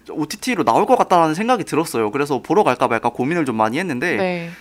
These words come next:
Speaker 1: 사실 이 영화를 보고 싶었던 게 아무래도 음악 영화다 보니까 사운드가
Speaker 2: 그쵸.
Speaker 1: 좋은 곳에서 듣고 싶다라는 생각이 좀 들어서.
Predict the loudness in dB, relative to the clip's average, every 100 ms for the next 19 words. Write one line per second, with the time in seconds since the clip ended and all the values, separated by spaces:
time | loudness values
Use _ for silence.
0 | -12 -4 -2 0 0 4 4 4 2 -2
1 | -4 -4 -4 -6 -4 2 4 4 2 -2
2 | 0 0 -2 -6 _ _ _ _ _ _
3 | -2 0 2 2 2 2 0 -2 2 2
4 | 2 0 4 4 4 2 0 -2 -6 -6
5 | -8 -8 -14 _ _ 2 4 2 0 -4
6 | -4 -4 -4 -6 -4 -4 -6 -10